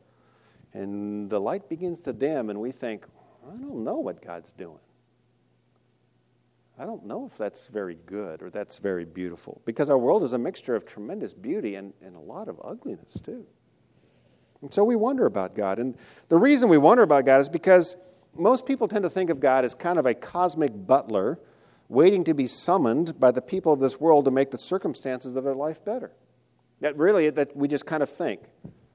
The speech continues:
if something has gone bad, why didn't God make it better? I mean, that, that's what he does, right? But it turns out God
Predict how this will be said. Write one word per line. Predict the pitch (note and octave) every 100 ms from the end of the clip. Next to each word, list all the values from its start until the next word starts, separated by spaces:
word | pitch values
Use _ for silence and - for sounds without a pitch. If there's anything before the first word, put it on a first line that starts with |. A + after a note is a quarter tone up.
| _ _ -
if | B2
something | E3+ F#3 G3+
has | E3
gone | E3+ D3+ C#3
bad, | A#2+ A#2 C3 G#3+ G#3 - _ _ _ _ _ _ _ _ _ _ _ _ _ _ _ _
why | A2+ B2+
didn't | C3+
God | A#2+ A#2 A2+
make | G#2
it | A2
better? | G2+ F2 - _ - _ _ _ _ _ _ _ _ _ -
I |
mean, | G#2+
that, | A#2 A#2 -
that's | A#2 - - -
what | G#2
he | A2
does, | A2+ F3+ - - -
right? | F#2+ G2 D#3 _ _ _ _ _ _ _ _ _ _ _ _ _ _ _ _
But | C#3+
it | D3
turns | - C4+ C#4+ F#3+
out | C3 B2+ -
God | C3+ F#3 G#3 G3+